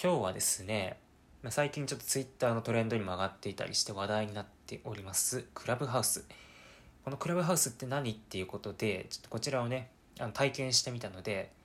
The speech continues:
まあ、どういうものかっていうことと、その感想をね、語っていきたいと思います。で、まず、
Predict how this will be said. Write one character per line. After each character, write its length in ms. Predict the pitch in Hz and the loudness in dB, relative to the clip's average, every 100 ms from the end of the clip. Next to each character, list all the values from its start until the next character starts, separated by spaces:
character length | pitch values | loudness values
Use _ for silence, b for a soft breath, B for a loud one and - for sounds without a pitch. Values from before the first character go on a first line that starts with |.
| B B B | B B B
ま 80 | 131 | -2
あ、 20 | |
ど 120 | 143 | 2
う 60 | 143 | 4
い 60 | 117 | 2
う 40 | |
も 100 | 104 | 0
の 80 | 113 | -2
か 120 | 143 | -4
っ 100 | 147 | -4
て 120 | - | -6
い 40 | 127 | -4
う 20 | |
こ 120 | 131 | -4
と 100 | 131 | -6
と、 320 | - 185 185 - | -4 0 0 -2
そ 160 | - | -2
の 220 | 104 95 - | -2 -4 -8
感 180 | - 113 | -6 -4
想 160 | - 104 | -2 -2
を 60 | |
ね、 180 | 110 113 - | -4 -4 -6
語 160 | - | -4
っ 80 | 101 | -4
て 160 | - 104 | -4 -8
い 60 | |
き 160 | - - | -8 -10
た 100 | 101 | -10
い 80 | 92 | -6
と 220 | - 127 | -6 -4
思 180 | 123 101 | -6 -8
い 140 | 90 | -8
ま 140 | 92 107 | -4 0
す。 280 | - - - - - - - - - - - | 0 0 -8 -20 -20 -20 -20 -20 -20 -12 -4
で、 120 | 135 | 0
ま 160 | 147 | 2
ず、 280 | 165 104 92 | 0 -2 -4